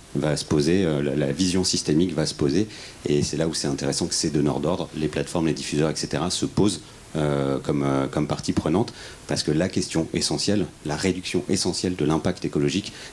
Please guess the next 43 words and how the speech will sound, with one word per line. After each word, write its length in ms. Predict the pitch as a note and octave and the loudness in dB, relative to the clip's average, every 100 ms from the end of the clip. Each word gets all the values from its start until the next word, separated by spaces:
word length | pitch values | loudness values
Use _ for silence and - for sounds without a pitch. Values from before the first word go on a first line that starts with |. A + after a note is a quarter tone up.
| - | -8
elle 80 | |
se 120 | D2+ - | -6 -2
fait 120 | D#2 | 0
pas 120 | F2+ | 0
sur 140 | - | 0
le 80 | D2 | 0
tournage, 380 | C#2+ D2 E2 - | 2 2 2 0
il 120 | C#2 C#2 | -6 -4
est 100 | C2+ | -2
déjà 240 | D2+ D#2+ | 0 0
trop 160 | - D2+ | -2 -2
tard. 220 | E2+ F2 - - | -2 -6 -12 -6
Un 100 | D2 | -2
régisseur 400 | D#2 D#2+ - F#2+ | 0 0 0 2
ou 80 | E2+ | 2
un 40 | |
directeur 360 | D2 D2+ D2 F2 | 0 -2 -2 0
de 80 | D#2 | 0
prod 180 | - - | -2 -4
qui 140 | D#2 | -4
se 40 | |
dit : « 120 | D2+ D2+ D#2+ | -6 -6 -4
Qu'est-ce 160 | - | -4
que 80 | F2 | -4
je 60 | - | -4
peux 100 | D#2+ | -2
faire 180 | D#2 | -2
bien ? » 200 | C#2+ F2 G#2+ - - | -2 -2 -4 -10 -4
Il 80 | D2 | -2
est 40 | |
déjà 240 | C#2 D2+ D2+ | 0 0 -2
trop 260 | - F2+ | -2 -2
tard 280 | E2+ F#2+ - - - - - - - - | 0 -2 -6 -12 -20 -20 -20 -20 -10 -4
pour 140 | - | -2
faire 180 | - E2 | 0 -2
réellement 360 | F2+ F2 F2+ F#2 | 2 4 4 2
ce 80 | |
qui 100 | - | 0
aurait 140 | D2 C#2+ | -2 0
pu 180 | - D#2 | 0 0
être 80 | |
bien. 160 | D2+ D2 - - - | 0 -2 -4 -14 -6
C'est 160 | - | -6